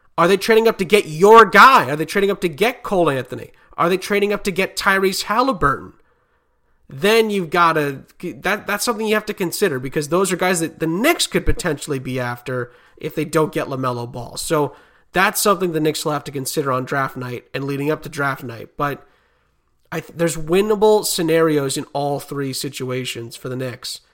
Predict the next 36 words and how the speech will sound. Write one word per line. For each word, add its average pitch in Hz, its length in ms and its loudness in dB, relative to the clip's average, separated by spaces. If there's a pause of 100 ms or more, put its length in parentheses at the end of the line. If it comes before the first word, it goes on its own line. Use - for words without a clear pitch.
(260)
and 131 120 -10
it's 135 120 -12
about 135 220 -2
executing 135 580 -6
on 127 160 -6
what, 143 440 -8
what - 520 -10 (640)
you 139 180 -8
want 135 480 2 (540)
and 131 140 -8
making 143 280 -4
it 127 60 -6
happen. 151 300 -6
I, 135 100 -8
I 202 180 -2
think 254 160 -10
they're 214 120 -2
gonna 165 200 -2
go 151 220 0
after 175 240 0
LaMelo 151 480 0
Ball. 147 420 -2
It, 135 160 -12
from 151 280 -8
all 165 160 2
the 180 80 2
reports, 165 480 6
from 131 80 -6
everything 156 320 -6
I've 139 160 -4
read, 147 260 -2
from 143 80 -6
everything 143 240 -8
I've 139 140 -8
looked 135 200 -10
into, 139 640 -8